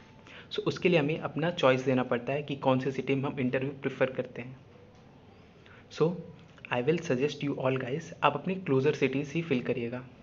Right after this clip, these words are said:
Like there are two options, interview preference one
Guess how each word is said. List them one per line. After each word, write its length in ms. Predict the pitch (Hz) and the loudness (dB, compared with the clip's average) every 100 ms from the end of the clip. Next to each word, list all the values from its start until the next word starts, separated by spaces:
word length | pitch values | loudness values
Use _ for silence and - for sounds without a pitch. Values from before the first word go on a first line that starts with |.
| - - - | -20 -20 -8
Like 160 | 123 131 - 139 | -6 -6 -10 2
there 120 | 131 | 2
are 80 | 131 | 4
two 100 | 143 147 | 2 2
options, 380 | 147 170 180 - - - - 131 | 2 -4 -4 -8 -18 -20 -4 0
interview 360 | 135 131 131 131 | 2 0 -2 -4
preference 400 | 131 - 131 127 135 | -4 0 0 0 -2
one 140 | 170 | -4